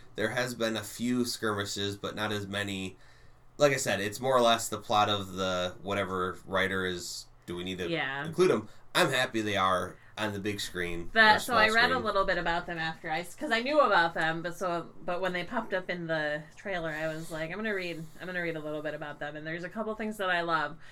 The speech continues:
Speaker 2: and one of them is that anytime there's a new, and I don't know if they're gonna do this in the show, but in the comic books, anytime there's a new,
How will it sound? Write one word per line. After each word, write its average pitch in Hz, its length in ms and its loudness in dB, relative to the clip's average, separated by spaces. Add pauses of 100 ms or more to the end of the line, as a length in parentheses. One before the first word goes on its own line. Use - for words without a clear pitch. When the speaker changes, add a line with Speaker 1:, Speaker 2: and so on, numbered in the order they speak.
(140)
Speaker 2:
and 180 120 -2
one 196 140 0
of 214 120 -2
them 196 200 2
is 180 160 -4
that 170 240 2
anytime 214 400 -4
there's 208 180 -2
a 202 40 -4
new, 170 200 -6 (380)
and 185 140 0
I 185 40 2
don't 202 160 2
know 185 60 0
if 160 100 -4
they're 160 120 -4
gonna 151 180 -4
do 147 160 -10
this 143 180 -10
in 151 80 -12
the 143 80 -8
show, 151 220 -6
but 143 140 -6
in 151 80 -8
the 151 60 -10
comic 160 360 -6
books, 147 200 -8
anytime 165 420 -4
there's 156 200 -6
a 156 60 -6
new, 156 380 -6